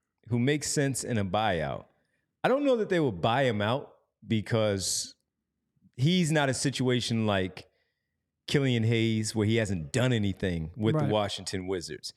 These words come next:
Speaker 1: Or I saw another one that was ju-, oh, uh, James Bouknight with the Charlotte Hornets.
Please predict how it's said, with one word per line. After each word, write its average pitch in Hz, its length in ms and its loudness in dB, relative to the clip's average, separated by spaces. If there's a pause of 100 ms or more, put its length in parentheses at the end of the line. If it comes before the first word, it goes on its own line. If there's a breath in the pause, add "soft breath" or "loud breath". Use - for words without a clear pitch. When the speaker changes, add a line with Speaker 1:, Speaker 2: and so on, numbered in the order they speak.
(320)
Speaker 1:
Or 120 200 2
I 110 80 0
saw 123 280 0
another 110 360 0
one 101 200 0
that 98 180 -2
was 98 160 -2
ju-, 117 120 0
oh, 107 380 0
uh, 107 140 2 (300)
James 135 240 0
Bouknight 127 400 -2 (260)
with 113 160 0
the 107 80 -2
Charlotte 104 320 0
Hornets. 104 380 -2